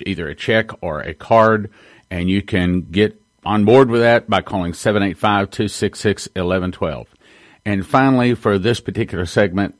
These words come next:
let me tell you about Lear Capital. It was about nineteen ninety-seven.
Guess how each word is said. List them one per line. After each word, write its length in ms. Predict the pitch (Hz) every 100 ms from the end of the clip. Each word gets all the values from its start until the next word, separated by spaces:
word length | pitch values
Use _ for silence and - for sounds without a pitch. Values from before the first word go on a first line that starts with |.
| _
let 180 | 95 -
me 120 | 117
tell 200 | - 101
you 200 | 98 92
about 320 | 92 80 95 87
Lear 240 | 90 90
Capital. 640 | - 92 90 - - 82 - _ - - - -
It 80 | -
was 160 | 95 90
about 240 | 110 113
nineteen 480 | 117 123 98 135 120
ninety-seven. 800 | 117 117 110 - 104 98 101